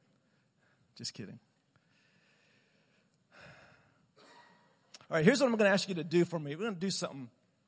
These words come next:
real quick. And I'm gonna tell you what we're gonna do, and then you can do it, 'cause then you can decide if you're gonna do it or not, all right? Uh, I'm gonna ask you to think of,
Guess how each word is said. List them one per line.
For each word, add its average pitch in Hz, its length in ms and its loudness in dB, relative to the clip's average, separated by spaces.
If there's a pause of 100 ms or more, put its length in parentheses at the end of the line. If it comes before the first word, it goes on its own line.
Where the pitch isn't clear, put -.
(420)
real 156 120 -6
quick. 143 320 -6
And - 400 -20
I'm 123 40 -14
gonna 131 80 -14
tell 220 140 4
you 214 100 10
what 190 120 4
we're 170 80 2
gonna 143 160 0
do, 147 160 0
and 143 100 -4
then 147 80 -4
you 147 80 -6
can 135 160 -8
do 139 140 2
it, 107 80 -2
'cause 123 100 -14
then 165 80 -8
you 143 60 -10
can 123 80 -10
decide 123 180 -6
if - 100 -14
you're 123 80 -10
gonna 127 120 -8
do 151 100 -2
it 120 80 -2
or 110 60 -8
not, 104 200 -14 (140)
all 131 60 -14
right? 143 180 -12 (880)
Uh, 139 300 -6
I'm 202 140 -6
gonna 247 140 -2
ask 196 260 0
you 196 140 0
to 156 420 0
think 254 460 4
of, 139 540 2